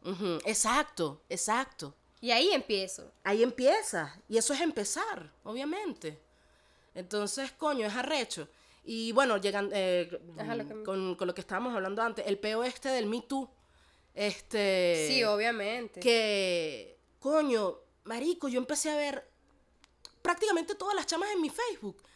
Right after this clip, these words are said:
Speaker 1: "Me Too, Me Too, Me Too". Y coño, eso es una vaina que, claro, obviamente es una situación chimba, pero que de cierta forma te hace como, "Ah, yo no fui la única que pasé por esta vaina". Y es, y entonces, y también te hace ver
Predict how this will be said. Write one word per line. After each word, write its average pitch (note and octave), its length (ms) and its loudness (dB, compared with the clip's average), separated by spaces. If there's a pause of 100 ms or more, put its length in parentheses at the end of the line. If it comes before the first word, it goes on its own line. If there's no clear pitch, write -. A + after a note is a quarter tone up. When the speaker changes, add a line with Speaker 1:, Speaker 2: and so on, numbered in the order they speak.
(100)
Speaker 1:
"Me F4 160 2
Too, F#4+ 220 2
Me F4+ 140 2
Too, F#4+ 160 -2
Me F4+ 120 0
Too". F4+ 200 -4 (520)
Y D4 140 -4
coño, E4+ 340 4
eso D#4 140 0
es E4 60 0
una F4 140 2
vaina E4+ 300 0
que, C4 240 -6
claro, C#4+ 320 2
obviamente A#3+ 440 -2
es G3 80 -6
una B3 180 -2
situación C4 440 -2
chimba, D4+ 280 0
pero A3+ 180 -2
que A#3+ 100 -4
de G#3+ 60 -4
cierta A#3+ 280 -6
forma D4 300 -2
te C#4 80 -6
hace C4+ 180 -4
como, A3 260 -4 (1000)
"Ah, C4+ 680 2 (200)
yo G3 120 0
no A3+ 100 2
fui A#3+ 200 -2
la B3 200 4
única C4+ 380 2
que A#3 100 -6
pasé F#3+ 300 -6
por G#3+ 180 -8
esta A3 240 -8
vaina". F3+ 480 0 (440)
Y A#3+ 160 2
es, G#3+ 160 -2 (120)
y B3 140 0
entonces, G#3 300 -6
y G#3+ 80 -8
también G#3 420 2 (120)
te D4 80 0
hace C4+ 260 4
ver C#4+ 320 2